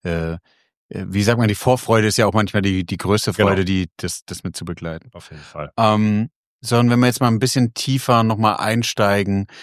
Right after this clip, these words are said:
Speaker 1: ähm, zu diesen Per-, Post-Merger-Projekten. Wie muss ich mir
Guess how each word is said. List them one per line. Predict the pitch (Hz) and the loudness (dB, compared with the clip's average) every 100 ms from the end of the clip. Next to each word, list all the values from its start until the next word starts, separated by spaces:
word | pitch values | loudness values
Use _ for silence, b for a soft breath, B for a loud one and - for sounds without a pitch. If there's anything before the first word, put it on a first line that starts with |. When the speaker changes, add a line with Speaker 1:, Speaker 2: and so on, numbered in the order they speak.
| B B - | B B -10
Speaker 1:
ähm, | 98 101 98 92 | -2 2 2 0
zu | 113 | 0
diesen | 98 101 | 0 0
Per-, | - 104 101 101 - - - | 0 2 2 2 -4 -10 -2
Post-Merger-Projekten. | 104 101 - 98 90 98 - 95 92 - 92 | 0 0 2 2 2 0 0 0 0 -2 -2
Wie | 113 | 2
muss | 113 | 0
ich | 104 | 0
mir | 113 104 101 | 2 2 0